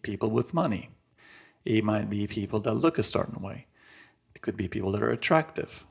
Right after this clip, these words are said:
people that you don't find attractive. Observe what aspect of this person irritates you the wrong way. So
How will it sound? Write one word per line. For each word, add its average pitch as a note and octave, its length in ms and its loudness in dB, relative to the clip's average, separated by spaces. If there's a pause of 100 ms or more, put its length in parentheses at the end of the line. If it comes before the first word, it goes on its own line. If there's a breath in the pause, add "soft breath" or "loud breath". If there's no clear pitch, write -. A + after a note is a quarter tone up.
(120)
people G#2 260 0
that G#2 120 -2
you G2+ 100 -4
don't B2 220 6
find F#2+ 240 -2
attractive. - 640 -8 (1300 loud breath)
Observe A#2+ 800 4 (380)
what A2 500 4
aspect B2 460 2
of G#2 100 -2
this G#2 180 0
person F#2+ 720 0 (440)
irritates A2+ 480 4
you G2 60 -2
the G2 80 0
wrong F#2 260 2
way. F2+ 240 -6 (840)
So G2+ 480 4